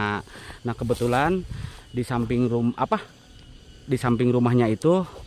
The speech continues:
ada emperan. Jadi beliau tinggal di situ, teman-teman. Sekarang pun saya mau menyampaikan titipan uang amanah satu koma juta,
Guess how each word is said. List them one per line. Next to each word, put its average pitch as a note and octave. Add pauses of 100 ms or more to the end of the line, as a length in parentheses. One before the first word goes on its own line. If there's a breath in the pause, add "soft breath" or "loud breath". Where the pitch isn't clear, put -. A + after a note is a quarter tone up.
(360 loud breath)
ada B2
emperan. C3
Jadi A#2
beliau B2
tinggal B2+
di B2+
situ, C#3
teman-teman. G#2+ (400 loud breath)
Sekarang A#2
pun C3+
saya C#3
mau B2
menyampaikan D3+
titipan D3 (400 loud breath)
uang B2+
amanah B2+ (420 loud breath)
satu D#3
koma C#3+
juta, C3+